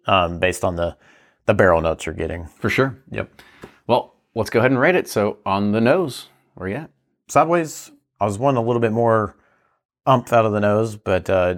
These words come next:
Speaker 1: it's a pretty standard, like, M G P rye and mash bill nose for me.
Speaker 2: Totally agree. But on the taste?
Speaker 1: I liked it. Thumbs up. I
Speaker 2: I'd
Speaker 1: mean,
Speaker 2: say so, too.
Speaker 1: that, I mean, it was a perfect balance of, like,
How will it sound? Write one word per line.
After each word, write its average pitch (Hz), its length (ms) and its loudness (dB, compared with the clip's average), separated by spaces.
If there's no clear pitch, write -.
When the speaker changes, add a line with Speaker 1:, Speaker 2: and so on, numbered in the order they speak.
Speaker 1:
it's 120 180 -4
a 107 80 -2
pretty 101 420 -2
standard, 98 580 0
like, 92 260 0
M 113 120 -2
G 98 80 0
P 101 180 -2
rye 92 380 4
and 87 400 -6
mash 92 320 0
bill 90 200 0
nose 85 360 -2
for - 160 -6
me. 71 180 -8
Speaker 2:
Totally 85 320 -8
agree. 107 300 -4
But 135 100 4
on 139 80 2
the 113 60 -2
taste? - 440 0
Speaker 1:
I 156 80 2
liked 262 220 2
it. - 160 -2
Thumbs 170 220 0
up. 175 280 2
I 107 60 -6
Speaker 2:
I'd 107 60 -2
Speaker 1:
mean, 104 160 -2
Speaker 2:
say 82 100 -8
so, - 160 -16
too. - 160 -14
Speaker 1:
that, 113 160 -4
I 110 40 -6
mean, 110 160 -2
it 110 40 0
was 101 100 -2
a 98 60 -4
perfect 139 380 -2
balance 104 440 0
of, 87 180 -4
like, 90 300 -4